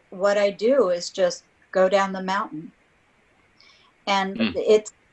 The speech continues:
Speaker 1: it's actually just going into that fear. So, and then it dissipates. I'm in the process, it goes. There are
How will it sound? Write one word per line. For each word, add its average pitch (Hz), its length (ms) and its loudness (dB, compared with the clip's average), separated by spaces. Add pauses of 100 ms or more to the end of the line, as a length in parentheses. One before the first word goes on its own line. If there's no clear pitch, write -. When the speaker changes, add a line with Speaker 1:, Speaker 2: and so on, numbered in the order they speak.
(120)
Speaker 1:
it's 226 480 4
actually 220 720 4
just 196 340 -4
going 220 520 4
into 262 380 6
that 185 320 2 (140)
fear. 190 500 0 (260)
So, 190 560 4
and 190 220 -2
then 196 160 0
it - 240 -6
dissipates. 185 960 0 (100)
I'm 180 200 -4
in 202 200 2
the 202 180 0
process, 180 1000 2 (480)
it 180 260 2
goes. 165 680 2 (840)
There 214 360 8
are 202 140 0